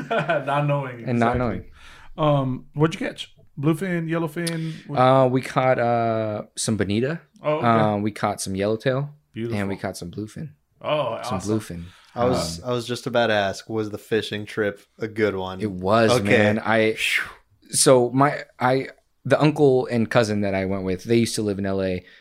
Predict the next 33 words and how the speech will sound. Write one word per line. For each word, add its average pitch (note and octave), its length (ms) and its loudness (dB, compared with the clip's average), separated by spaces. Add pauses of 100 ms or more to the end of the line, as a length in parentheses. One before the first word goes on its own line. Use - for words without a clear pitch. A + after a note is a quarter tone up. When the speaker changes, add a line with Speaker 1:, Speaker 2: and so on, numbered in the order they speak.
(120)
Speaker 2:
Um, G#2 320 2
my F#2 120 -4
uncle G#2+ 220 -2
used - 160 -4
to G2+ 200 -10 (160)
run G#2 220 0
a F#2 40 -6
fishing G2+ 300 -4
boat F#2+ 220 -2
out G2 100 -2
of F#2 100 -4
the F#2 80 -6
marina. F2+ 480 -4
Speaker 1:
Mm-hmm. C3 220 -4 (520)
Speaker 2:
And, G#2+ 340 4
uh, G#2 220 6
I A2 40 2
used A#2+ 120 4
to A2+ 60 -4
go A2+ 80 6
all A2 60 6
the G#2 80 -2
time. F2+ 240 0 (480)
But B2+ 180 4
I C3 100 6
never E3+ 220 2
really G3 200 -2
caught - 320 0
anything, C#3 640 0
like, A2 160 -6
huge. A#2 420 0
Like, A2+ 220 0
they, C#3+ 180 -2